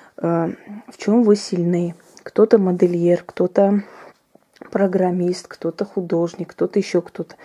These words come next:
В любой своей сфере, где вы профессионал и ас, идите вперёд. Никогда не останавливайтесь, никогда не допускайте мысли о том, что вы уже всё сделали, что у вас всё прекрасно,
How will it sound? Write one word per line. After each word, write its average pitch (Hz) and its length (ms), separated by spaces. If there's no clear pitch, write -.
В 196 60
любой 196 320
своей 180 340
сфере, 233 580
где - 180
вы 170 200
профессионал 180 840
и - 220
ас, 233 400
идите 220 400
вперёд. 170 640
Никогда 190 400
не 254 140
останавливайтесь, 170 960
никогда 185 500
не 208 160
допускайте 180 760
мысли 190 320
о 170 80
том, 202 220
что 165 380
вы 185 220
уже 175 200
всё 170 220
сделали, 214 500
что 185 240
у - 20
вас 175 180
всё - 160
прекрасно, 208 760